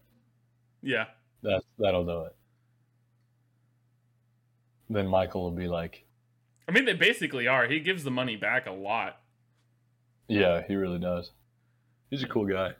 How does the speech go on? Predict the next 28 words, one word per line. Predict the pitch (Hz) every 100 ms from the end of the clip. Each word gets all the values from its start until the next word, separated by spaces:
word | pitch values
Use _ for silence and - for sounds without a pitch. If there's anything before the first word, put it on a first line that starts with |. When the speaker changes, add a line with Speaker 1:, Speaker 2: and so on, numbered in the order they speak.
| _ _ -
Speaker 2:
I |
think | -
Speaker 1:
I | 226
Speaker 2:
him |
Speaker 1:
get | 311
it | 302
Speaker 2:
and |
Speaker 1:
though. | 214
Speaker 2:
would | 190
Speaker 1:
I | 196
Speaker 2:
get |
Speaker 1:
get | 277 -
the | 214
Speaker 2:
along. | 165
Speaker 1:
wanting | 170 160
to | 139
clear | - 143 139
your | 127 110 101
name. | 104 92 85 117
I |
think | 117 143 135
that, | 117 110
I | 123
think | 143 147 101
that | 120 101
makes | 92 -
sense. | 170
Speaker 2:
Yeah, | 127